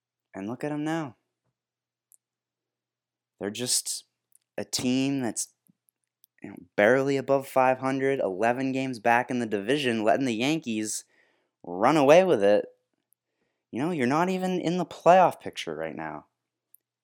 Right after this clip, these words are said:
And it's July. It's time to turn things around, boys. Eh, eh,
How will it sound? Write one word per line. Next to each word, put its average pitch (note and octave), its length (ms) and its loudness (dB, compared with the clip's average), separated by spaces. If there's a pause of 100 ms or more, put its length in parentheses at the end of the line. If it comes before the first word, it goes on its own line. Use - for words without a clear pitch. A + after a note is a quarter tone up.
(120)
And G#2+ 140 -6
it's A2+ 140 -10
July. F#2 580 -2 (2500)
It's A2+ 220 -2
time C#3+ 280 0
to C3+ 80 0
turn C#3+ 300 0
things C#3+ 260 -2
around, C3+ 460 2
boys. A2+ 600 2 (840)
Eh, - 80 -14 (100)
eh, - 200 -8